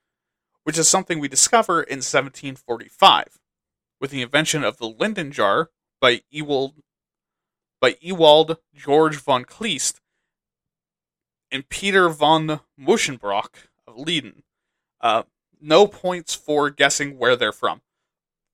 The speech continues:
And this jar essentially stores high voltage electrical charges over a long period of time using a conductor on the inside of the jar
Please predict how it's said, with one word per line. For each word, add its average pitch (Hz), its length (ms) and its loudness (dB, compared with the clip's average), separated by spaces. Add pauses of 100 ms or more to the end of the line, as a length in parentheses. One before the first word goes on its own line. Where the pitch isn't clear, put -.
(1080)
And 147 120 -4
this 151 160 -2
jar 190 360 4
essentially 202 400 -2
stores 143 360 -2
high 156 260 0
voltage 143 500 -10
electrical 127 480 -4
charges 123 420 -2
over 131 180 -2
a 123 40 0
long 127 260 0
period 131 280 -2
of 123 100 -10
time 165 360 -2
using 147 300 -10
a 135 40 -20
conductor 147 480 -2
on 131 60 -4
the 135 140 -16
inside 160 380 -2
of 127 100 -2
the 127 60 -20
jar 185 420 2